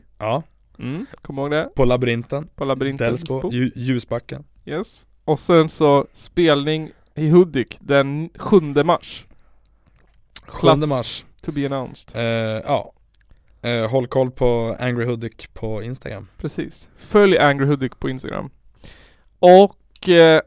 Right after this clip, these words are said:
Speaker 2: annars är det inte så mycket att säga. Ha ett, eh, kul sportlov. Berätta gärna vad du är för, eh, om du, om du är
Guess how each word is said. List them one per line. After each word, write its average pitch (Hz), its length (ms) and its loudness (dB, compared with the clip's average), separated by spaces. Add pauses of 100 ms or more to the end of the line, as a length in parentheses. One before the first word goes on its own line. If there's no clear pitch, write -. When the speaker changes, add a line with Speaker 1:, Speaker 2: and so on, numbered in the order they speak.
(420)
Speaker 2:
annars 202 340 2
är 240 40 8
det 233 80 6
inte 240 100 -4
så 220 60 -8
mycket 214 140 -2
att 185 60 -4
säga. 208 500 4 (320)
Ha 160 260 4
ett, - 180 -6
eh, 151 100 -2
kul 143 420 0
sportlov. 160 840 2 (1200)
Berätta 170 460 2
gärna 147 240 6
vad 139 160 4
du 143 120 6
är 165 100 8
för, 131 300 0 (180)
eh, 131 60 -4 (100)
om 139 140 -6
du, 139 120 -4
om 151 160 -4
du 147 120 0
är 139 360 4